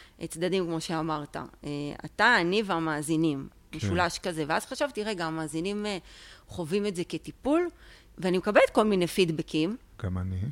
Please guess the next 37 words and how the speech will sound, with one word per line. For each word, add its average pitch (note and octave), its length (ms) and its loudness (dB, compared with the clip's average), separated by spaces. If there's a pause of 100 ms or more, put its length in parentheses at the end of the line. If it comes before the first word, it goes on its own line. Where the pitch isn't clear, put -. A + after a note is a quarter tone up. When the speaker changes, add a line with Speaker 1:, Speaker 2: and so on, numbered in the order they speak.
Speaker 1:
אז E3 120 -8
תכף G3+ 280 -6
תגיד, E3 340 0
אבל F3 100 0
אני D3+ 100 0
רוצה D#3 180 -4
רגע D#3+ 180 -2
להגיד D#3 320 0
משהו G#3 260 -4
על C4 100 -2
זה, B3 120 -4 (640)
שאיך - 1000 -2
אפשר A#3+ 260 4
להגיד G#3 300 2
שזה G#3 260 0
טיפול B3+ 400 0
בש-, D4 180 2
זה F#3+ 100 2
מה G#3 80 2
שעברה F3 340 0
לי F3 80 2
מחשבות. D#3+ 560 -2
איך, A#3 180 0 (280)
ב-, D#3 200 0
בראש. E3 380 -2 (300)
איך B3 160 -2
אני C4 100 0
יכולה A#3 180 2
להגיד G#3+ 180 0
שזה F3+ 220 -6
טיפול D4+ 340 0
עבורם G3 340 2
אם F3+ 120 0
הם E3+ 180 2
לא F3 140 2
מדברים F3 560 0
בכלל? C#3+ 420 -4